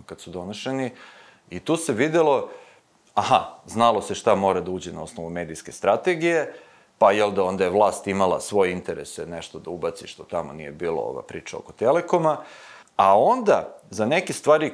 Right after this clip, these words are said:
koje se znalo da tu moraju da budu, ovaj,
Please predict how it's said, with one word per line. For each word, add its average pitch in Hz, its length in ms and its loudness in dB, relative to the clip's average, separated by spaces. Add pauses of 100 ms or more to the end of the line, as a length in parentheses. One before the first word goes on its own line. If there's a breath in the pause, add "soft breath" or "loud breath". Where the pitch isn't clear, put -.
(120)
koje 90 240 -2
se - 180 -2
znalo 120 400 4
da 90 120 -4
tu 113 200 2
moraju 98 440 4
da 76 140 -10
budu, 95 500 -2 (180)
ovaj, 95 800 2